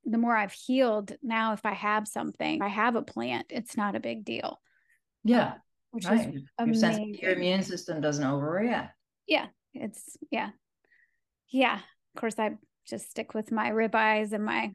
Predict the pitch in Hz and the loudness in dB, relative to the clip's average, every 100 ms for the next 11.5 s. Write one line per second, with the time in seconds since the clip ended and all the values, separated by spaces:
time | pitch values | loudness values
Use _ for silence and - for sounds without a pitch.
0 | _ - 254 262 349 294 240 277 277 262 | _ -2 2 4 8 6 6 2 2 4
1 | 254 277 226 226 208 _ - - 233 226 | 4 6 4 2 -2 _ -10 -6 -4 -6
2 | 254 254 240 247 247 233 233 254 247 285 | -2 2 2 2 -2 -2 -4 -2 6 8
3 | 240 214 254 254 294 269 208 175 180 180 | 8 10 8 8 6 8 8 6 4 4
4 | 214 220 226 202 185 196 - 180 175 180 | 6 6 6 4 2 -2 0 0 0 0
5 | 180 185 156 - 156 170 175 240 226 240 | -4 -4 -6 -6 -4 -4 -4 -2 0 0
6 | 208 185 - 180 - 180 170 147 135 139 | 0 -2 -2 -6 -2 0 0 0 -4 -10
7 | _ _ _ - - - _ - - 240 | _ _ _ -20 -20 -20 _ -10 -2 4
8 | 240 262 226 - 151 165 214 - 151 - | 6 6 4 4 2 4 2 0 -4 -4
9 | - - _ - 151 135 135 151 151 151 | -8 -12 _ -2 0 0 -2 -4 -4 -4
10 | 147 147 156 147 151 131 131 131 - 151 | -2 0 0 -2 -2 -2 0 -2 0 0
11 | 156 170 165 131 | 2 0 -2 -6